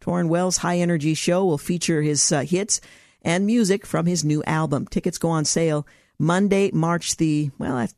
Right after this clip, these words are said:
actually, they've been on sale. They're on sale. You can get all the important details at K P D Q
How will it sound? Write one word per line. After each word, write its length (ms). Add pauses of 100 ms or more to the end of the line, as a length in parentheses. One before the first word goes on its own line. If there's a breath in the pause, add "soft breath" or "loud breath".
(100)
actually, 300
they've 100
been 120
on 180
sale. 400 (460)
They're 200
on 200
sale. 500
You 120
can 120
get 140
all 140
the 80
important 320
details 400
at 100
K 160
P 160
D 140
Q 320